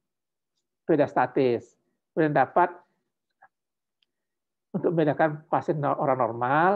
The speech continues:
orang penyakit jantung, atau penyakit paru. Ya. Kemudian digunakan untuk evaluasi status kesehatan orang, ya, dengan memakai V two max dan, eh,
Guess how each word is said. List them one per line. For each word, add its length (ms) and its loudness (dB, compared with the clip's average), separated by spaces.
orang 240 -2
penyakit 240 -6
jantung, 480 -4
atau 240 -8
penyakit 320 -12
paru. 400 -14
Ya. 160 -14
Kemudian 480 -2
digunakan 640 -4
untuk 160 -10
evaluasi 640 -2
status 320 -8
kesehatan 400 -6
orang, 320 -2
ya, 240 -8
dengan 240 -10
memakai 400 -4
V 240 2
two 80 -2
max 560 -4
dan, 400 0
eh, 400 -4